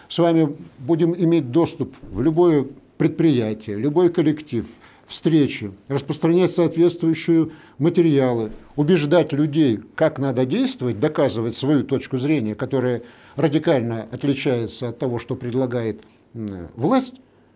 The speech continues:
понятно, у них шансов нет. Поэтому они крутятся. Надо придать какую-то законность, ну как же, Конституцию меняем,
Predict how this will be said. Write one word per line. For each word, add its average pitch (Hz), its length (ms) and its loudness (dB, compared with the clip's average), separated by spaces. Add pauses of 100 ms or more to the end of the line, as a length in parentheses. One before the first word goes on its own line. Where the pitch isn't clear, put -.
(460)
понятно, 202 480 2
у 123 300 -2
них 190 160 2
шансов 170 460 0
нет. 107 240 -4 (640)
Поэтому 202 340 2
они 196 180 4
крутятся. 151 460 0
Надо 170 260 2
придать 180 420 0
какую-то 190 400 0
законность, 190 640 -2
ну 120 200 -6
как 104 240 -6
же, 92 80 -12
Конституцию 127 600 -8
меняем, 104 420 -8